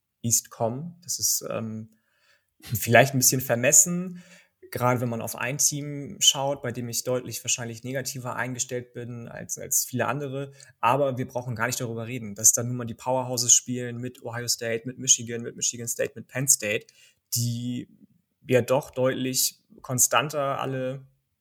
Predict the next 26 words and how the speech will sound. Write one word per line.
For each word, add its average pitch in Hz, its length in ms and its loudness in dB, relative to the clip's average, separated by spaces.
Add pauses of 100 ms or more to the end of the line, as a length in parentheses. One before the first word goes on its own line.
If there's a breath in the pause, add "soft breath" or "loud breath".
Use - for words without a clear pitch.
auch - 260 -4
wenn 113 120 -4
sie 110 380 -8
wahrscheinlich 113 380 -2
alle 113 180 -2
nicht 113 180 -6
da 113 160 0
sind, 113 160 -2
außer 117 280 -4
Ohio 117 200 -4
State, 117 260 -6
wo 117 80 -10
sie 113 100 -6
sein 123 320 0
wollen, 127 340 -4 (380 loud breath)
in 135 100 4
den 127 120 6
letzten 123 280 4
Jahren 120 240 2
gewesen 117 380 -6
sind 113 240 -2
als 113 280 2
Iowa, 113 420 -2
als 110 220 -4
Wisconsin 117 680 -2
und 110 320 -12